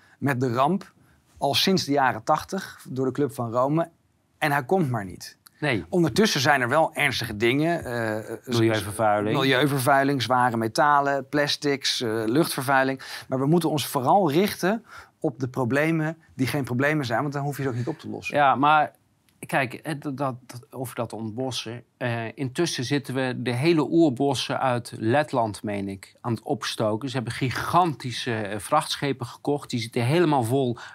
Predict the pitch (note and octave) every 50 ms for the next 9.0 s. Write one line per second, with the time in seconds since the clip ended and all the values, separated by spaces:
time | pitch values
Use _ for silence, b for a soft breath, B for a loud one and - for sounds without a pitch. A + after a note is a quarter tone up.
0 | B B - - - - F3 E3+ F3 E3 B2+ - - C3+ C3+ C3 C3 C#3 C#3+ C#3
1 | C3+ B2 A#2 A2+ G#2 F#2 E2+ F2+ G#2+ C#3 C#3+ C#3 - - - F3+ A3 B3+ - _
2 | _ _ _ - D3 D#3+ - - - F3+ F3 F3 F#3 G3 F3+ C#3+ D#3+ F3 F3 E3
3 | - - - - - E3+ D#3 C#3 - D#3 D3 C#3 C#3+ D3+ F3+ G3+ G#3 G#3+ G3 -
4 | F#3 F3 F3 E3+ E3 - - - D3+ D#3 D3+ C#3+ B2 - D3+ C#3+ C#3 C3+ - -
5 | C3+ C#3 - B B B B B B B B - - - F2+ F2+ G#2 - - -
6 | C#3 C3+ B2 A#2 A2+ - - - F#3+ G3+ A3 G#3 F3 C3 A#2 A#2+ G#2+ G2 - A2
7 | G#2+ G#2 G2 F2+ E2 D#2 - - - B B B B B B B B B B -
8 | C3+ C3+ - - _ _ _ _ _ _ - D#3+ D#3 - E3+ E3 D#3+ - - -